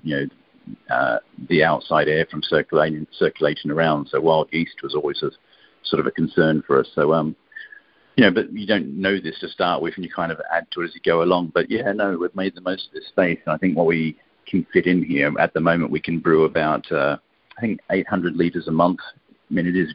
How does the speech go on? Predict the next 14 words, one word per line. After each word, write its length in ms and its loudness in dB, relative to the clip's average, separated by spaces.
Jun, 360 2
so 180 0
it 120 -2
ferments 360 -4
a 60 -8
lot 160 2
quicker 260 -2
than 300 -4
kombucha, 540 -2
but 240 4
we've 160 -4
got 180 2
space 360 -4
to 80 -14